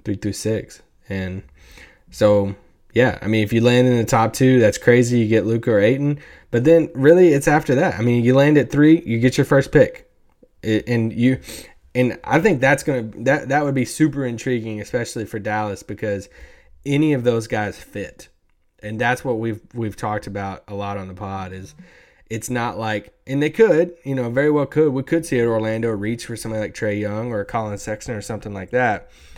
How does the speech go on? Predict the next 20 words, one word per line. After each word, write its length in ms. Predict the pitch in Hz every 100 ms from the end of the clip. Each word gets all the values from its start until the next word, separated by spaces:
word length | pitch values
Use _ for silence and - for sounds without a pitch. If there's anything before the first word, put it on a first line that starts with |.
| - _ _
But 520 | 104 117 113 101 - _ _ _ _ _ _ _ _ _ _ _ _ _ _ _ _ _
none 320 | 131 131 131
of 100 | 135
those 200 | 123 113
guys 360 | 110 110 110 110
in 100 | 110
that 240 | 101 95 107
group 400 | 104 110 131 - - -
that 180 | 104
we, 460 | 101 110 107 104 101 - _ _ -
uh, 200 | 101 95
kind 240 | - 113 110
of 280 | 104 98 _
put 200 | 131 -
in 160 | 107
that 180 | 107 104 - - - _
three 260 | - 117
through 200 | 113 117
seven 360 | 107 110 110 120
group, 260 | 120 139